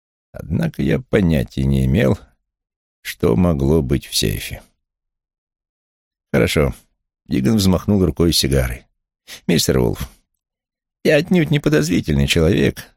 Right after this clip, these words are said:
Любой, кто меня знает, вам это подтвердит. Но теперь у меня появились определенные обязательства. И у любого, кто нашел бы целое состояние в том ящике, мелькнула бы мысль: а что, если вы знали,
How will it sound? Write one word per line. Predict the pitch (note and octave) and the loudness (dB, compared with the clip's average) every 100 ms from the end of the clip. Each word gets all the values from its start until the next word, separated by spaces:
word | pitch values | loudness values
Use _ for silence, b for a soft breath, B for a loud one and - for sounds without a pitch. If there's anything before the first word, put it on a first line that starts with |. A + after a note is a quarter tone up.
| _ | _
Любой, | C#3+ B2 B2 G2 | 0 2 2 2
кто | F2+ | 0
меня | D#2+ E2 | 0 2
знает, | D#2 G#2 E2+ | 2 2 2
вам | D2 C2+ | 0 -2
это | B1+ | -4
подтвердит. | - - C#2 C#2 A2+ - - _ _ _ _ _ _ | -6 -2 0 2 0 -2 -12 _ _ _ _ _ _
Но | - - - _ _ _ _ _ _ _ _ _ _ _ _ _ _ _ _ _ b b b | 0 0 -2 _ _ _ _ _ _ _ _ _ _ _ _ _ _ _ _ _ b b b
теперь | - - | -2 0
у | E3 | 2
меня | E3 | 0
появились | - D3+ E3+ D3+ | 0 2 2 2
определенные | C#3 C#3+ C#3+ D3+ E3 E3 | 0 0 0 2 2 2
обязательства. | E3 E3 C4 - - - A1+ - - _ _ _ _ - | 2 0 0 -2 -6 -6 -8 -10 -18 _ _ _ _ -2
И | |
у | E2 | 2
любого, | E2+ D#2+ E3 F3+ | 2 2 4 2
кто | - - | 0 -4
нашел | C2+ - G2+ | -4 0 0
бы | D#2 | 0
целое | - A2 F2+ | 0 0 2
состояние | D#2 D2+ D2 D#2 A#2+ G#2+ F#2 | 0 -2 0 2 2 2 0
в | |
том | - D2+ | 0 0
ящике, | C2+ C#2+ - - D#2+ - _ _ _ - B B | 2 0 -2 -2 -4 -6 _ _ _ -20 B B
мелькнула | B2 F#2 - G2 B2 | 0 0 0 2 2
бы | A#2+ | 2
мысль: | A#2+ D#3 B2 D#2 C#2 _ _ _ _ | 2 2 0 -2 -4 _ _ _ _
а | - E2+ - _ _ _ _ - | -2 -2 -4 _ _ _ _ -10
что, | - D4+ | -2 0
если | G#3+ E3+ | 2 2
вы | C3 | 2
знали, | G2 C#3+ C#3+ F#2 D2 | 4 4 4 2 0